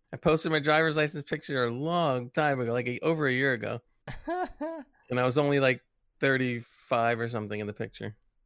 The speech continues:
Speaker 2: Man.
Speaker 1: Like thirty years.
Speaker 2: How long, how,
Speaker 1: I mean,
Speaker 2: was that, like, was that, like, eighty years ago?
Speaker 1: It's like thirty years ago. That, I, I don't know
Speaker 2: Eight,
Speaker 1: what it
Speaker 2: eighty
Speaker 1: was.
Speaker 2: years ago. <laughs>
Speaker 1: Uh, yeah, eighty years ago when they had licenses.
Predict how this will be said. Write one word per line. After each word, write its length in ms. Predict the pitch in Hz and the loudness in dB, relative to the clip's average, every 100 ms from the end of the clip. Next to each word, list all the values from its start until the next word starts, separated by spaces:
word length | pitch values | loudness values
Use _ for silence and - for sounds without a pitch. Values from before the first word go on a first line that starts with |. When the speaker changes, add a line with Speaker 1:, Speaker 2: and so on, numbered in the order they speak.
| _ _ _ _ _ _ _ _ | _ _ _ _ _ _ _ _
Speaker 2:
Man. 220 | - 113 107 | -10 -8 -8
Speaker 1:
Like 140 | - | -4
thirty 200 | 120 113 | -4 -4
years. 300 | 110 113 107 | -4 -6 -4
Speaker 2:
How 80 | 110 | -2
long, 100 | 147 147 | -4 -4
how, 100 | 143 | -6
Speaker 1:
I 40 | 131 | -2
mean, 80 | 131 | 0
Speaker 2:
was 100 | 143 | 0
that, 140 | 127 | -6
like, 140 | 117 - _ - | -10 -14 _ -20
was 120 | 127 | -12
that, 100 | 123 | -8
like, 120 | 117 127 | -6 -6
eighty 140 | 135 | -6
years 200 | 143 151 | -8 -10
ago? 240 | 117 98 104 _ _ _ _ _ _ _ _ _ _ | -10 -12 -14 _ _ _ _ _ _ _ _ _ _
Speaker 1:
It's 120 | - | -8
like 180 | 104 104 | -6 -4
thirty 260 | - 147 147 | -2 0 0
years 200 | 104 101 | -2 -2
ago. 200 | 98 95 | -2 0
That, 240 | 113 127 | 0 -2
I, 60 | 98 | -4
I 40 | 104 - 113 | -4 -4 0
don't 220 | 110 131 | 2 2
know 80 | 110 | 2
Speaker 2:
Eight, 60 | |
Speaker 1:
what 100 | 127 | 2
it 40 | 131 | 0
Speaker 2:
eighty 80 | 92 | 0
Speaker 1:
was. 140 | 98 | -2
Speaker 2:
years 160 | 131 139 | -2 -4
ago. 160 | 127 117 | -6 -4
<laughs> 40 | - 240 403 - 466 453 - - 226 | 0 0 0 -2 -4 -2 -4 -2 0
Speaker 1:
Uh, 60 | 131 | 2
yeah, 160 | 147 139 | 4 4
eighty 220 | 143 147 | 6 6
years 220 | 131 127 | 4 4
ago 140 | 123 113 | 4 6
when 100 | 117 | 6
they 40 | |
had 140 | 120 117 | 6 4
licenses. 600 | 117 120 - 107 107 | 2 0 -4 -6 -8